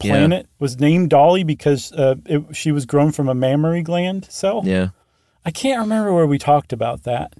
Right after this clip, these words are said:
Speaker 2: but it really
Speaker 1: I can't
Speaker 2: just
Speaker 1: either.
Speaker 2: goes to show, like, that's how, that's how ubiquitous Dolly Parton's boobs were in the twentieth century.
Speaker 1: <laughs> I know.
Speaker 2: Like, they were as big as she was, basically.
Speaker 1: Yeah.
Speaker 2: They were definitely
Speaker 1: No pun,
Speaker 2: part
Speaker 1: no
Speaker 2: of
Speaker 1: pun
Speaker 2: her.
Speaker 1: intended.
Speaker 2: They were definitely part of her brand,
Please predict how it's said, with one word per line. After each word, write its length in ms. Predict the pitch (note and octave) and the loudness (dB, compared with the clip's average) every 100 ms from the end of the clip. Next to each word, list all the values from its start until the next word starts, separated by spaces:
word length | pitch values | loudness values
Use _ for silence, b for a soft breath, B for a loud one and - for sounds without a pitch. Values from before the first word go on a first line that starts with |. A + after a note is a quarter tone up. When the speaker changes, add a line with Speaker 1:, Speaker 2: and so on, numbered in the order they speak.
| _ _ _ - | _ _ _ -4
Speaker 2:
but 100 | - | 0
it 40 | A3+ | 2
really 160 | C#4+ | 2
Speaker 1:
I 20 | C4 | 2
can't 60 | |
Speaker 2:
just 120 | G3 F#3 | 2 4
Speaker 1:
either. 40 | G#3+ | 2
Speaker 2:
goes 120 | F#3+ | 2
to 60 | D#3+ | 0
show, 200 | - A3 | 2 4
like, 180 | F3 D3+ _ _ _ _ _ | 2 0 _ _ _ _ _
that's 120 | G3+ | 2
how, 260 | A#3+ G3+ F3 _ _ _ | 4 4 0 _ _ _
that's 140 | - E3+ | -8 2
how 80 | |
ubiquitous 840 | A#3+ F#3+ C#3+ G#3 A3 F3+ D#3 - - _ _ - | 2 2 2 2 4 2 2 -2 -14 _ _ 2
Dolly 260 | D#3+ F3+ | 4 4
Parton's 340 | D#3+ G3+ F3 C#3 | 4 2 2 0
boobs 360 | D#3+ F3+ D3+ | 0 -2 0
were 180 | C#3 C#3 | 2 4
in 120 | C3+ | 2
the 100 | C3 | -2
twentieth 420 | - D#3+ D#3 C#3+ | -2 0 2 2
century. 520 | - D3+ D3 G2 C#3 B2+ | 0 0 0 0 -4 -4
Speaker 1:
<laughs> 40 | - | -6
I 80 | - - | -8 -6
know. 100 | - - - | -8 -8 -6
Speaker 2:
Like, 160 | - C#3+ | -2 -2
they 220 | C#3+ G#3+ | 2 2
were 200 | C#4 A#3+ | 6 4
as 140 | F3+ C3+ | 4 0
big 320 | D3 F#3 D#3+ | 2 2 2
as 100 | C3+ | -2
she 200 | - E3 | 0 -2
was, 340 | C3 - - | -2 -4 -6
basically. 680 | - C3+ - C#3 - A#1 - _ _ _ _ _ | -8 -8 -8 -12 -10 -12 -12 _ _ _ _ _
Speaker 1:
Yeah. 260 | - C3 A#2+ - _ _ _ | -2 0 0 -6 _ _ _
Speaker 2:
They 100 | - | 2
were 100 | G3 | 4
definitely 280 | F#3+ A#3 A#3 | 6 4 4
Speaker 1:
No 60 | D#3 | 4
pun, 60 | |
Speaker 2:
part 120 | D#3+ F#3+ | 4 4
Speaker 1:
no 60 | |
Speaker 2:
of 60 | F3+ | 6
Speaker 1:
pun 80 | D#3 | 4
Speaker 2:
her. 60 | A#2+ | 2
Speaker 1:
intended. 420 | A2+ C3+ G2+ F#2 - | 0 0 0 -2 0
Speaker 2:
They 120 | F3 | 2
were 60 | |
definitely 300 | F3+ A3 A#3+ | 4 4 2
part 240 | F3+ - F#3+ | 0 2 2
of 140 | D#3 | 2
her 120 | D3 | 2
brand, 520 | C3 C#3 D3 A#2+ B2 | 2 2 2 0 -6